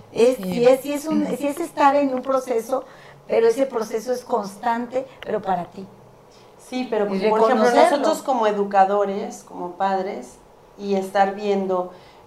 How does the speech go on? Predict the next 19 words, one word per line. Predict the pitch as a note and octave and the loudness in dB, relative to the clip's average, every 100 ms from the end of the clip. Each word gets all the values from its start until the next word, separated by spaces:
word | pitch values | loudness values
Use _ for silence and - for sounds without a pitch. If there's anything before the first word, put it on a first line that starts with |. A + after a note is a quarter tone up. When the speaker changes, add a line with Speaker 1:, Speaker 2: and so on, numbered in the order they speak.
| - | -8
Speaker 3:
eh, | G3 F#3+ F#3+ F#3+ | -2 0 0 2
cómo | A3+ A3+ | 2 2
se | A#3+ A3 | -2 -6
está | G3+ G#3 | -2 0
llevando, | G#3 G3 F#3+ F#3+ F#3+ | 0 2 2 0 -4
pues, | G3 F3+ - F3+ | -8 -14 -12 -6
la | F3+ | -6
sociedad | F3 F3+ F3+ F3 F3+ F3+ F#3 | -6 -12 -8 0 4 4 2
y | G3 | -2
la | F3+ E3+ | -2 -2
vida | F#3 F#3 F3+ | -4 -6 -6
en, | F3+ | -4
en | F3 F3 F3+ | -6 -8 -12
esta | F3+ F3+ G3 G3 | -12 -4 -4 -2
época | G3+ G3+ G3 - | -2 -4 -4 -12
actual | F#3 - F#3 F3+ F3+ | -14 -10 -4 -4 -6
que | |
estamos | G3 F#3+ F#3+ F#3+ | -10 -6 -6 -6
viviendo, | F#3+ F#3 F3 F3+ | -6 -6 -6 -8